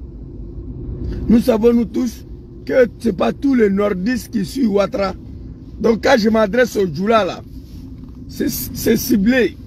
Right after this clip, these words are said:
c'est fixé. Voilà, ceux qui me suivent, ils doivent le savoir. Parce qu'il y a des gens qui m'ont appelé hier, ah, Zouzou, quand il dit Djoula, ce n'est pas tous les Djoula.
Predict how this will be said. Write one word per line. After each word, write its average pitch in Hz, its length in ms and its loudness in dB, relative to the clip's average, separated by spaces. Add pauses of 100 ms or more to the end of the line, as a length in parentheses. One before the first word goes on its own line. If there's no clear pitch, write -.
(400)
c'est - 240 -2
fixé. - 560 -4 (600)
Voilà, 247 200 -2
ceux - 200 0
qui 226 140 0
me 220 140 4 (120)
suivent, 233 220 -2
ils 180 60 -4
doivent 202 240 4
le 175 120 -2
savoir. 131 420 -8 (380)
Parce - 140 -6
qu'il 175 80 4
y 185 40 4
a 185 80 6
des 185 80 4
gens 220 240 0
qui 190 160 -6
m'ont 175 160 -4
appelé 180 340 0
hier, 196 320 0
ah, 190 220 0
Zouzou, 185 540 -2 (420)
quand - 180 2
il 180 140 -2
dit 185 300 4
Djoula, 185 340 2
ce - 80 -4
n'est 147 80 -6
pas 190 140 0
tous 214 160 -4
les 180 120 0
Djoula. 160 300 -4